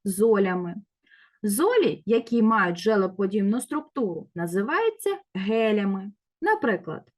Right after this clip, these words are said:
желе, гель для волос, холодець. Це колоїдні розчини.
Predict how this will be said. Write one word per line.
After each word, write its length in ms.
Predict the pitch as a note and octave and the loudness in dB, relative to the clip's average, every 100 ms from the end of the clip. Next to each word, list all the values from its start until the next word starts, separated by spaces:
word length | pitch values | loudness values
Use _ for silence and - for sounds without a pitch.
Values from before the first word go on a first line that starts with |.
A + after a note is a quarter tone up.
| _ - | _ -6
желе, 640 | G3+ D#4+ A#4 C#4+ C4+ C4+ C#4 _ _ _ _ - | -2 2 2 4 2 0 -4 _ _ _ _ -12
гель 380 | F3+ F#3+ D#4+ G4+ | -6 0 2 2
для 180 | B3+ G3+ | 2 2
волос, 640 | F#3 E3+ E3 A3 C4+ - _ _ | 2 2 2 -2 -4 -10 _ _
холодець. 760 | - A4 G4+ A#3 F#3+ D#3+ - _ _ _ | -2 2 4 4 0 -2 -6 _ _ _
Це 360 | - A#3+ C#4+ B4 | -8 -2 -2 -2
колоїдні 600 | E4 F#3+ F#3+ C4+ D#4+ C#4+ | 0 0 2 0 0 0
розчини. 480 | A3+ F3+ F3 - E3+ | -2 -4 -8 -14 -18